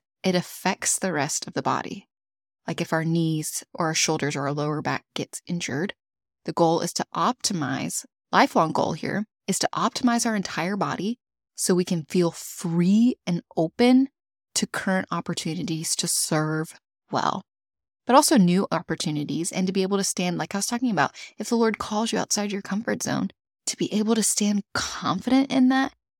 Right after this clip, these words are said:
and know that even though it's outside your comfort zone, you know you can do hard things. So when we choose to serve, the spiritual discipline of serving,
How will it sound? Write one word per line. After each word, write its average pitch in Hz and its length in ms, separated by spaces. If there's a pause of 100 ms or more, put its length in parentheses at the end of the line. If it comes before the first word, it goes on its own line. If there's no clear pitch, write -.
(120)
and 202 180
know 202 240
that 214 280
even 226 260
though 320 220
it's - 180
outside 226 320
your 196 100
comfort - 460
zone, 247 240 (300)
you 214 260
know 202 260
you 185 200
can 180 180
do 165 220
hard 143 360
things. - 500 (440)
So - 160
when 170 300
we 226 240
choose 220 460
to 208 120
serve, 151 440
the 170 100
spiritual 170 380
discipline 175 420
of 180 100
serving, 170 480